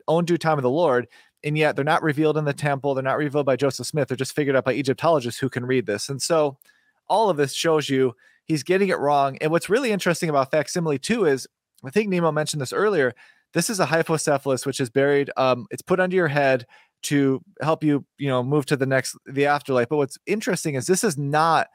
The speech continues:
from the same mummy as facsimile one or three. So Joseph Smith is u-, utilizing this as if it's Abraham and it's not. So in other words, say, John, you pass on and they put a funerary text for you, and Nemo, you pass on,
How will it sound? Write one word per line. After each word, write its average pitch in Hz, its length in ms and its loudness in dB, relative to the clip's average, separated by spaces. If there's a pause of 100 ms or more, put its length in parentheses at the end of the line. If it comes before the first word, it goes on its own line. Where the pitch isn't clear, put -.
(320)
from 143 180 2
the 131 60 -6
same 147 300 0
mummy 139 340 -2
as 123 220 -2
facsimile 131 640 0
one 147 360 0
or 120 200 -2
three. 165 460 -2 (300)
So 160 200 0
Joseph 170 380 0
Smith 170 260 0
is 123 200 -4
u-, 196 260 0
utilizing 165 560 0
this 135 180 -2
as 131 140 -4
if 135 120 -2
it's 127 120 -6
Abraham 151 440 2
and 120 60 -2
it's 113 120 -6
not. 156 300 0
So 143 300 0 (380)
in 165 100 -4
other 190 200 2
words, 139 400 2 (260)
say, 190 420 2 (120)
John, 160 560 2
you 151 140 -2
pass 156 380 2
on 143 320 2
and 139 160 -6
they 135 80 -2
put 160 200 0
a 135 40 -2
funerary 147 400 0
text - 280 -2
for 135 100 -2
you, 123 400 0
and 127 120 -8
Nemo, 165 300 2
you 165 140 0
pass 147 320 0
on, 135 300 0